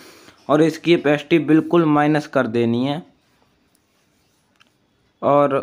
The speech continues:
उसके बाद जहाँ पर आएगा डिटेल, इसको भी बिल्कुल माइनस कर देना है। सैचुरेशन आएगा, इसको भी बिल्कुल माइनस कर देना है। वाइट पॉइंट आएगा, इसको भी बिल्कुल माइनस कर देना है। सबको बिल्कुल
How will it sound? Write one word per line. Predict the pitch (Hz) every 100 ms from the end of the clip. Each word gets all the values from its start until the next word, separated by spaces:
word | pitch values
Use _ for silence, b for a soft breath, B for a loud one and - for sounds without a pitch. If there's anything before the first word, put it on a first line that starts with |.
| - _ _ -
उसके | 139 - 160
बाद | 139 147 143
जहाँ | 135 143
पर | - 135
आएगा | 135 131
डिटेल, | 135 123 139 139 - -
इसको | 135 - 156
भी | 156 151
बिल्कुल | 143 147 147 147
माइनस | 143 143 143 135
कर | 143 127
देना | 135 139
है। | 139 143 b b b _
सैचुरेशन | 139 135 - 151 151 147 139
आएगा, | 139 135 143
इसको | - 139 - 143
भी | 147
बिल्कुल | 135 139 135 147 147
माइनस | 139 139 143
कर | - 139
देना | 131 131 135
है। | 139 139 b b b _ 117
वाइट | 135 147 147
पॉइंट | 131 147 143
आएगा, | 143 135 147
इसको | 131 143 - 151
भी | 151
बिल्कुल | 143 143 143 151
माइनस | 143 143 147 147
कर | 147
देना | 131 139 143
है। | 151
सबको | 147 160 151 - 160
बिल्कुल | 156 160 160 165